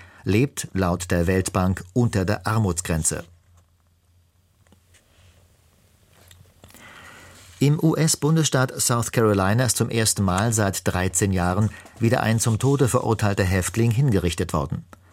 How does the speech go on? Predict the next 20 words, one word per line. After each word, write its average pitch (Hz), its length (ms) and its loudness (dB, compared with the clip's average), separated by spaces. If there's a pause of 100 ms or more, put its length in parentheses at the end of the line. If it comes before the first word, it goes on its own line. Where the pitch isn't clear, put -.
(180)
Der 113 80 0
Mann 123 180 2
starb, 113 420 0
nachdem 110 420 0
ihm 113 180 0
eine 98 260 0
Giftspritze 98 680 -2
verabreicht - 500 -4
worden 85 240 0
war. 78 200 -2 (640)
In 113 300 0
South 120 300 0
Carolina 113 600 2
war 104 160 2
seit 98 240 0
zweitausendelf 101 840 -2
niemand 110 440 2
mehr 87 80 0
hingerichtet 95 560 0
worden, 98 280 0